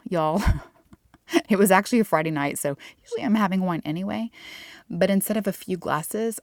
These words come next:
I kept going, and I stayed up till midnight watching T V. I was watching Ted Lasso. And the next day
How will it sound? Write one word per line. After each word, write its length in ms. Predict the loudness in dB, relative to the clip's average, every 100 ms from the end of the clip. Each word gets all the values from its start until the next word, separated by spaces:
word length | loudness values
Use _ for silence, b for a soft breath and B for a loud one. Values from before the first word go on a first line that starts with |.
| -10
I 80 | -10
kept 420 | -8 -10 -6 0
going, 420 | 2 2 0 -2
and 120 | 0
I 100 | 0
stayed 380 | 0 -4 -2 0
up 120 | -2
till 120 | -2 -2
midnight 360 | 0 0 -2
watching 280 | -4 -6 -6
T 160 | -6 -6
V. 280 | -4 -4 -8 -6
I 40 | -6
was 120 | -4
watching 300 | -8 -6 -8
Ted 200 | -6 -8
Lasso. 400 | -10 -10 -10 -12 B B B B B B -2
And 400 | 2 6 4 2 -2
the 100 | 0
next 360 | 4 2 0 -2
day 540 | 2 2 2 2 -2